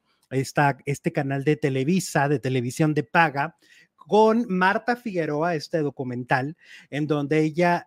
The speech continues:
lo titula Vivo o Muerto, y donde van entrevistando a supuestos personajes que ponen en tela de juicio, eh, la versión de que Juan Gabriel murió, este, de forma natural,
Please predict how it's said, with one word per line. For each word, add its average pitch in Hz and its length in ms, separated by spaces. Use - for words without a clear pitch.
lo 156 280
titula 170 560
Vivo 233 560
o 160 80
Muerto, 139 640
y 208 260
donde 208 260
van 226 180
entrevistando 185 1000
a 175 220
supuestos 196 580
personajes 170 760
que - 160
ponen 196 600
en 131 180
tela 156 320
de 131 140
juicio, 120 640
eh, 143 340
la 156 260
versión 156 560
de 151 140
que 143 140
Juan 139 200
Gabriel 139 560
murió, 156 680
este, 123 560
de 123 140
forma 151 360
natural, 156 920